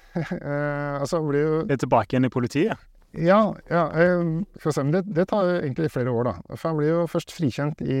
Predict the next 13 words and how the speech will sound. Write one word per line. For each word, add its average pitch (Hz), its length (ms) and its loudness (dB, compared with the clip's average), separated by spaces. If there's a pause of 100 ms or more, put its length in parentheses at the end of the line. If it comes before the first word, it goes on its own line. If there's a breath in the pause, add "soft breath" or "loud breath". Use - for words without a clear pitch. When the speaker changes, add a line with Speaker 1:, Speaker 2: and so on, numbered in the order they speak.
Speaker 1:
eh, 127 760 -4
i - 40 -8
februar 104 320 -4
førtiseks, - 520 -4
og... 139 560 -2 (440)
Altså, 113 280 -2
han, 123 200 0
han 151 120 2
søker 147 280 0
om 160 80 -2
å 147 40 -6
få 139 200 -4 (600)
gjenoppta 113 640 -2